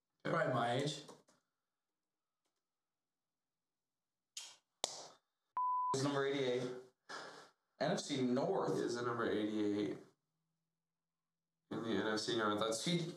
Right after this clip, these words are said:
Speaker 1: N F C North
Speaker 2: North
Speaker 1: teams. N F C North teams would be
Speaker 3: North
Speaker 1: what?
Speaker 3: South. Vikings,
Speaker 1: Um,
Speaker 3: Lions, Packers, Bears.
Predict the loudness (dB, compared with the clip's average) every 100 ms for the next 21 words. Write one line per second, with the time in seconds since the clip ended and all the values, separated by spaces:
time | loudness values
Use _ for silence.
0 | -8 -2 0 0 0 0 0 -2 0 2
1 | 0 -2 -10 -20 _ _ _ _ _ _
2 | _ _ _ _ _ -2 0 0 0 0
3 | 2 2 2 2 2 0 2 2 2 2
4 | 0 0 0 2 2 2 2 2 2 2
5 | 2 0 0 -2 -2 -4